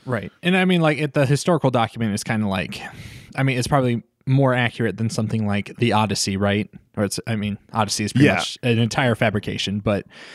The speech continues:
Speaker 1: um,
Speaker 2: I was gonna say that I don't think was ever intended to be real. <laughs>
Speaker 1: Right.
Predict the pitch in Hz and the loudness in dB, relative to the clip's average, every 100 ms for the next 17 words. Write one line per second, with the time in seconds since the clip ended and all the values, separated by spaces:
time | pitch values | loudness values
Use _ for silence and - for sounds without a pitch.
0 | - - 123 110 104 98 113 - 117 104 | -20 -6 2 4 6 6 6 4 2 4
1 | 151 - 120 107 117 101 92 147 120 98 | 2 2 2 4 2 2 2 2 2 2
2 | 107 92 90 101 104 101 190 196 - 208 | 0 0 0 2 2 2 2 0 2 0
3 | - 285 247 180 156 160 | 0 2 4 4 4 4